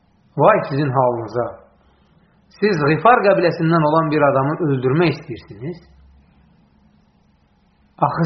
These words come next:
sizin həm ticarət yollarınız, həm də özünüzün gediş, gəlişiniz oradan keçir." Bunu eşidəndə onlar məndən əl çəkdilər. Səhəri gün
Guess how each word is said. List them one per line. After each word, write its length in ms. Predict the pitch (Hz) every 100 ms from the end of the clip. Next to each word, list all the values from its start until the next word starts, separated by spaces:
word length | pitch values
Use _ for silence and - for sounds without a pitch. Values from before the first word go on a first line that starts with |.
| -
sizin 300 | 175 180 226 156
həm 140 | 190 220 185
ticarət 440 | 170 175 190 226
yollarınız, 580 | 196 180 165 135 120 - - _ _ _ _ _ _ -
həm 140 | 190 214
də 60 | 196 190
özünüzün 480 | 175 175 175 175 208 165
gediş, 360 | 139 160 190 190 - -
gəlişiniz 520 | 170 196 - 208 190 -
oradan 380 | 196 226 214 170
keçir." 340 | 147 - - - - _ _ _ _ _ _ _ _ _ _ _ - _ _ _
Bunu 140 | 147 202
eşidəndə 520 | 202 165 160 160 170 165
onlar 180 | 151 147
məndən 240 | 143 143 139
əl 80 | 131
çəkdilər. 400 | 135 - - 101 - _ _ _ _ _ _ _ _ _ _ _ _ _ _ _ _ _ -
Səhəri 440 | 156 147 180 214 180
gün 240 | 170